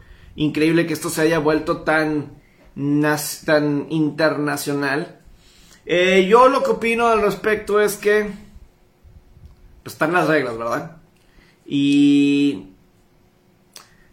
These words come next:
yo creo que esto es de la libertad y, y, y todo eso. Todo esto de, de la libertad, de que cada quien haga lo que quiera, etcétera. Y yo creo que esto aplica para toda la vida, ¿no? Voy a,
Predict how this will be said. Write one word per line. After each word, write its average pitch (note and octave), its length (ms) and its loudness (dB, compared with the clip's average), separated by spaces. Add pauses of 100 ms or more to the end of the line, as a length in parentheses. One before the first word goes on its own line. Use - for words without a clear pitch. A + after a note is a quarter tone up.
(140)
yo F#3+ 180 0
creo G#3 140 -2
que G#3+ 100 2
esto G#3 160 2
es - 340 0
de E3 140 4
la D3+ 560 4
libertad F#3+ 1300 4 (120)
y, D#3 540 0
y, E3 80 0
y D3+ 120 -4
todo F3+ 300 2
eso. D#3+ 380 -4 (540)
Todo D#3+ 180 0
esto F3 200 -4
de, D#3 180 2
de D3 160 0
la C#3 260 4
libertad, C#3+ 640 0
de E3 220 -6
que - 240 -10
cada D#3+ 300 0
quien D3+ 240 0
haga D3+ 200 0
lo D3 180 0
que B2+ 140 -14
quiera, D3 560 2
etcétera. D3+ 600 -6 (580)
Y G#3+ 220 -6
yo D4 120 0
creo D#4 120 -4
que D4+ 80 -4
esto D4 120 -2
aplica B3 340 -4
para F#3+ 200 -2
toda G#3 160 0
la F#3+ 80 0
vida, B2+ 200 -2
¿no? E3 180 -2
Voy G#3 140 4
a, G3 40 2